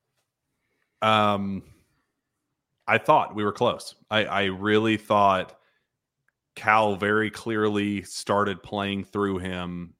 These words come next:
and made a very clear, concentrated effort to get him going in the second half. Early in the second half,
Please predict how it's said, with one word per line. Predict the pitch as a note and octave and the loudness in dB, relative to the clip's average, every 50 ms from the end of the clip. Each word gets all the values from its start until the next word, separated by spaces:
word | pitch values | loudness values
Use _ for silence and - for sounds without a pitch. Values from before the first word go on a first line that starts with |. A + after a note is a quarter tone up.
| _ _ _ | _ _ _
and | - F#2+ F#2 F#2 F#2 | -8 -8 -8 -6 -6
made | F#2+ G2 G2 G2 F#2+ F2+ | -6 -4 -4 -4 -4 -6
a | - E2 F#2+ F#2 F#2 F2+ F2+ F2+ - - _ _ _ _ _ _ _ _ _ _ _ _ _ G2+ | -6 -6 -4 -4 -4 -4 -4 -6 -10 -12 _ _ _ _ _ _ _ _ _ _ _ _ _ -6
very | G#2 A2 A2+ A#2+ B2+ C3 B2 | -2 0 2 4 4 2 2
clear, | A#2+ - - - - A#2+ A#2 A#2+ A#2+ A#2+ A#2+ A#2+ A#2 A2+ A2+ G#2 - - _ _ _ _ | -2 -6 -12 -12 -6 -4 0 2 4 4 4 4 4 2 0 -2 -6 -12 _ _ _ _
concentrated | - - - A#2 A#2 A#2+ A#2+ - A#2+ A#2 A2 - - - A2 G#2+ G#2+ G#2 G#2+ G#2 G2+ G#2+ - - _ | -12 -6 -2 -2 -2 -2 -2 -4 -6 -6 -6 -6 -4 -2 -2 0 0 0 0 -2 -2 -2 -6 -8 _
effort | - G#2+ G2+ - - F#2 F2+ F2+ - _ _ _ _ _ - | -8 -8 -6 -4 -4 -6 -6 -6 -10 _ _ _ _ _ -12
to | - - G#2 F#2+ F#2 F2+ F2+ F2 E2+ E2 - _ _ _ _ _ _ _ G2 G2 | -6 -4 -2 -2 -2 -4 -6 -8 -10 -12 -14 _ _ _ _ _ _ _ -8 -2
get | G2+ G#2 G#2 F#2 | 2 2 2 2
him | E2+ F#2+ G#2 G2+ G2 F#2 | 0 -2 -2 -2 -2 0
going | F#2+ F#2+ F#2+ F#2 F#2 F2+ F2+ F2 | 0 0 0 0 -2 -4 -6 -6
in | F2 F2+ | -6 -6
the | F2+ F2 | -6 -6
second | - - F#2 F2 - F2 E2 | -4 -4 -4 -4 -4 -6 -8
half. | D#2+ D#2+ C2+ - - - - | -8 -8 -8 -8 -10 -10 -8
Early | F#2+ G2 F#2+ F#2+ G2+ G2 | -6 -4 -4 -4 -4 -4
in | F#2 F2+ | -6 -8
the | F2 | -8
second | - - F#2 - F2+ F2 | -6 -6 -6 -6 -6 -6
half, | E2+ F2 E2+ E2 E2 D#2+ - | -6 -4 -2 -2 -2 -4 -6